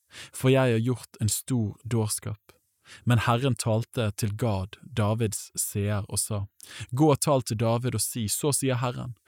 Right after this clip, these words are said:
tre ting forelegger jeg deg, velg en av dem, så vil jeg gjøre det du vil." Så kom Gad til David og sa til ham, "Så sier Herren, velg nå,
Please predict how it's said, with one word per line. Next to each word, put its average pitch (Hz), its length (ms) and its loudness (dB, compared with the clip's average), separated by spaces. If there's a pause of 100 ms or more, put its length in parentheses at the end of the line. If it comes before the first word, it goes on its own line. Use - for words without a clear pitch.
(260)
tre 156 240 4
ting 117 320 0
forelegger 117 840 0
jeg 104 240 0
deg, 101 180 -6 (220)
velg 120 420 0
en 117 240 2
av 98 80 -4
dem, 95 220 -6 (260)
så 123 240 0
vil 113 160 2
jeg 110 220 2
gjøre 104 400 -2 (100)
det 110 300 -2
du - 80 0
vil." 98 180 -2 (560)
Så 135 240 2
kom 120 240 2
Gad 113 320 2
til 104 160 -4
David 104 380 0
og - 80 0
sa 107 180 -2
til 101 240 -4
ham, 101 160 -6 (160)
"Så 131 240 2
sier 117 240 2
Herren, 110 400 -2 (240)
velg 120 480 2
nå, 104 220 0